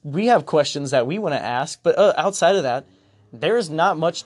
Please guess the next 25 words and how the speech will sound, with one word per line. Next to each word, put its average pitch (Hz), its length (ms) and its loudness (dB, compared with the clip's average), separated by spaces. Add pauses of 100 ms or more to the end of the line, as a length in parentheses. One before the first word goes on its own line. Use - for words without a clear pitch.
go-, 147 140 -2
talk - 380 -2
going 135 260 -4
on. 123 160 -2
Maybe 143 260 -6
amongst 139 600 -8
the 135 80 -6
managers 135 440 -4
themselves, 131 480 -2
one 131 240 -4
or 120 60 -6
two 131 160 -10
people, 139 540 -4 (280)
but 151 240 0 (840)
there 139 160 0
isn't 196 180 0
a 160 60 2
big 156 200 -4
conversation 156 640 -4
going 135 240 0
on 131 80 -2
about 127 200 0
it 123 100 -4
every 131 160 -4
time, 127 320 -4